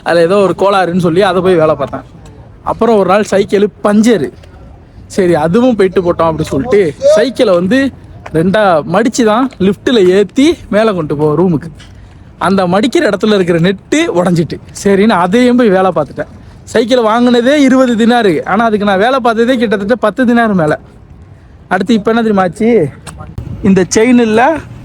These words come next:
அதுதான் கழண்டு கையில வந்துட்டு. வழக்கம் போல காலைல டியூட்டிக்கு போனேன், ஒரு மிதி தான் மிதிச்சேன், செயின் கட் ஆயிடுச்சு. இந்த ரெண்டு நாளா அந்த செயினை வேலை பார்க்கறதுக்கு எங்கேயுமே சைக்கிள் கடை இல்ல, வேலை பார்க்குற கடை இல்ல.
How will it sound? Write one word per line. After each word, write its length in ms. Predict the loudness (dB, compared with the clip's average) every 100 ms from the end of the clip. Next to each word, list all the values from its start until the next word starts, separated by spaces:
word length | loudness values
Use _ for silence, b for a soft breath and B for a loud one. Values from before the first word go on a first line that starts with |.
| -18 -8
அதுதான் 520 | -2 0 0 0 -2 -8 -14 -18 -18 -6
கழண்டு 240 | 0 0 2
கையில 200 | 2 2
வந்துட்டு. 260 | 0 -2 -4 -8 -6
வழக்கம் 400 | -2 -2 0 0
போல 220 | 2 2 0
காலைல 360 | -2 0 0 0
டியூட்டிக்கு 280 | -2 -2 -2
போனேன், 280 | 0 0 -2 -6 -18 -20 -20 -20 -20 -20 -20 -8 0
ஒரு 180 | 2
மிதி 220 | 2 2 2
தான் 200 | 2 0
மிதிச்சேன், 380 | 0 0 0 0 -4 -2
செயின் 260 | 0 2 0
கட் 180 | -2 -4
ஆயிடுச்சு. 320 | -4 -8 -12 -20 -20 -20 -20 -20 -4
இந்த 120 | 0
ரெண்டு 200 | 2 2
நாளா 160 | 0 0
அந்த 140 | -2 -2
செயினை 260 | 0 0
வேலை 180 | 2 0
பார்க்கறதுக்கு 540 | -2 -2 -2 -2 0 0 0 0
எங்கேயுமே 500 | 2 4 4 4 2
சைக்கிள் 380 | 2 0 0 0
கடை 180 | -2 -2
இல்ல, 160 | -4 -2
வேலை 220 | 0 0
பார்க்குற 240 | 0 -2 -2
கடை 180 | -2
இல்ல. 180 | -2 -6